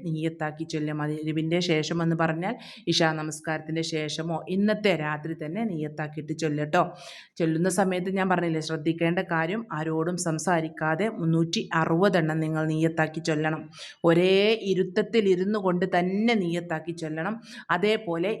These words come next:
ഈ ഇസ്മ ഞാൻ ചൊല്ലുന്നുണ്ട് എന്ന് മറ്റൊരാളോട് നിങ്ങൾ പറയാൻ പാടില്ല. അള്ളാഹിനെ മനസ്സിൽ വെച്ചുകൊണ്ട്, അള്ളാഹുവിൻ്റെ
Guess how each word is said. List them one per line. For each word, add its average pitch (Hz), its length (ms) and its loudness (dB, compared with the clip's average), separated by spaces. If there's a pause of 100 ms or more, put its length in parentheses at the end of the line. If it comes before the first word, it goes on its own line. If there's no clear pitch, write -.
(100)
ഈ 190 120 -2
ഇസ്മ 180 220 -4 (100)
ഞാൻ 170 100 0 (100)
ചൊല്ലുന്നുണ്ട് 165 560 0 (140)
എന്ന് 190 180 -4 (140)
മറ്റൊരാളോട് 160 800 0
നിങ്ങൾ 165 200 -6 (100)
പറയാൻ 160 320 0 (120)
പാടില്ല. 156 340 -4 (600)
അള്ളാഹിനെ 185 480 6
മനസ്സിൽ 165 320 -4 (100)
വെച്ചുകൊണ്ട്, 156 460 -10 (180)
അള്ളാഹുവിൻ്റെ 175 680 0